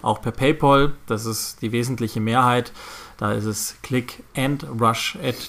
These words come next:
gmail dot com. Über diese E-Mail-Adresse könnt ihr uns auch selbstverständlich dann immer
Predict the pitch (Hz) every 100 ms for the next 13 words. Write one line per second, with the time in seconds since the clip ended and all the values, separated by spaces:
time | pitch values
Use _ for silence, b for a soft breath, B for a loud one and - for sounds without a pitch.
0 | - 120 117 110 107 110 104 - 151 156
1 | 175 139 113 113 110 110 104 104 107 110
2 | 117 110 107 104 98 110 107 - - 107
3 | 104 113 107 104 98